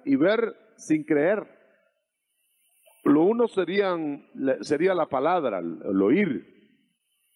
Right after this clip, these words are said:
Y el ver serían las señales, los milagros.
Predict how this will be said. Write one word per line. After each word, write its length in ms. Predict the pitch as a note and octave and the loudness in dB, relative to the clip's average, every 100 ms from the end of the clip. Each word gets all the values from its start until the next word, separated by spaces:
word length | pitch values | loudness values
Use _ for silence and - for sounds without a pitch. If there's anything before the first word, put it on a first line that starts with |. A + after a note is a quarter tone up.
| _ _ _ - | _ _ _ 0
Y 140 | C3+ | 2
el 140 | C#3+ C#3 | 2 0
ver 320 | F3+ B3 B3+ | 0 0 0
serían 560 | D#3 C#3 G3 F#3 D#3 - _ _ _ - | -2 0 0 0 -6 -12 _ _ _ -4
las 200 | B2+ B2 | -4 -2
señales, 520 | B2+ C3 G3 F#3 C#3+ - _ _ _ _ _ _ - | -6 -2 -2 -2 -4 -10 _ _ _ _ _ _ -4
los 180 | C3 G#2+ | -2 -2
milagros. 600 | A#2+ C#3 F#3+ E3+ C3 | -2 0 0 -2 -6